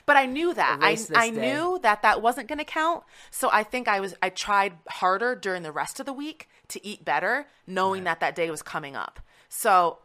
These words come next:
Speaker 1: back to planning, like, I know we talked about the grocery store, and you're like, "Oh, I always fuck up the grocery store." And I was like, "Well, do you make a list? Do you plan?" And you said no.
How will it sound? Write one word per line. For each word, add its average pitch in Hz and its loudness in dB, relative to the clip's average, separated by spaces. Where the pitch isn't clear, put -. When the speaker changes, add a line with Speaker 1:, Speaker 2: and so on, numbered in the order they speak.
Speaker 1:
back 151 -2
to - -20
planning, 190 -4
like, 135 -6
I 156 -4
know 160 -8
we 156 -10
talked 151 -10
about 151 -12
the 147 -14
grocery 160 -10
store, - -14
and 147 -14
you're 143 -14
like, 139 -20
"Oh, 143 -8
I 127 -8
always 139 -12
fuck 151 -10
up 143 -10
the 143 -14
grocery 175 -6
store." 160 -4
And 156 -4
I 143 -6
was 139 -12
like, 143 -18
"Well, 143 -14
do 135 -20
you 135 -16
make 131 -16
a 127 -12
list? 208 -6
Do - -14
you 135 -12
plan?" 175 -8
And 165 -10
you 156 -16
said 214 -8
no. - -12